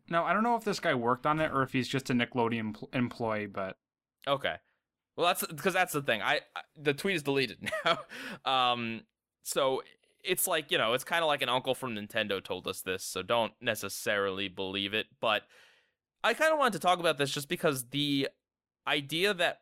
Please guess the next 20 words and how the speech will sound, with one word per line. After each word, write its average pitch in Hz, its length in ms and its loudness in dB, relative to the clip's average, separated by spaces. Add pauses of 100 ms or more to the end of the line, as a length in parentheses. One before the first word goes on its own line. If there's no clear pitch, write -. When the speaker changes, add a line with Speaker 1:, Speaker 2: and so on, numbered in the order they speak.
Speaker 2:
Rocko 139 520 2
would 123 160 -6
be 123 140 -2
released 117 480 -6
on 107 360 -2
Netflix, - 880 -6 (480)
that's, 240 280 -2
that's 240 260 0
interesting. - 540 0 (480)
I 151 100 2
mean, 170 200 0
we, 175 180 -4 (240)
we, 180 220 2
we 180 180 2
know 196 280 2
that 196 160 2
Nickelodeon's 156 440 0
working 202 300 -2
with 143 120 -2
Netflix, 127 600 -4